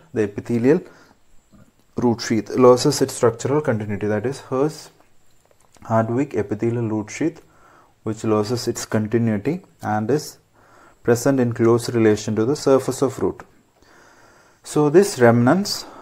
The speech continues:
uh, persist as an epithelial network of strands or clumps near the external surface of root.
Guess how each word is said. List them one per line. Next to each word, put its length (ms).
uh, 240
persist 560
as 260
an 100
epithelial 540
network 720
of 220
strands 880
or 180
clumps 520
near 180
the 140
external 580
surface 460
of 200
root. 240